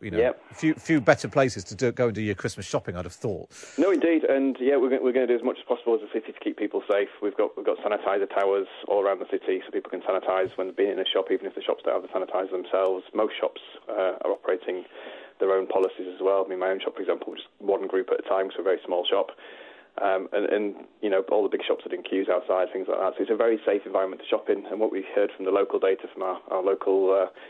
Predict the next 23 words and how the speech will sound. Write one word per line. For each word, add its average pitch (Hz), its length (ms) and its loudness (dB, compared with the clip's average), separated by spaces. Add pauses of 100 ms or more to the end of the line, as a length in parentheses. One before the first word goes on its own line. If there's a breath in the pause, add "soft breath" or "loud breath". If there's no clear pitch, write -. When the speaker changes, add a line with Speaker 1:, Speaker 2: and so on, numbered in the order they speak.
(320 loud breath)
Speaker 2:
environmental 95 460 0
health 104 180 2
people 98 240 -2
was 98 160 4
that 101 100 4
actually, 92 460 0 (160)
um, 95 300 2 (180)
staff - 220 -2
in 101 100 -4
retail 95 520 2
were 95 160 2 (260)
amongst 101 320 -2
the - 40 2
lowest 101 380 4
people 101 280 -6
to - 40 -12
have, - 300 -12
to - 80 0
have 104 100 2
caught 120 260 0
covid 120 260 2
in 117 80 0
York, 139 300 2